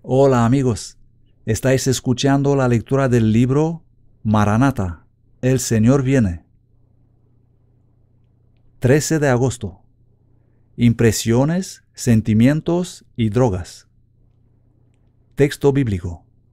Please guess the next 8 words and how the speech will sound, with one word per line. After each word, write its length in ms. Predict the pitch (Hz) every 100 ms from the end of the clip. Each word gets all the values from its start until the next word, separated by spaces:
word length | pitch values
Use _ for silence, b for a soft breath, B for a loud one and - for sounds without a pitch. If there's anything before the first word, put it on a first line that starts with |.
| _ _ _ _ _ _ _ _
De 260 | - 113 117
tus 300 | 143 160 -
mandamientos 960 | 151 139 131 123 113 113 131 139 135
he 140 | - 131
adquirido 540 | 131 - 123 131 131
inteligencia. 840 | 123 120 110 107 127 - 110 87 - _ _ _ _ _ _
Por 220 | - 107
tanto, 600 | - 139 131 110 107 139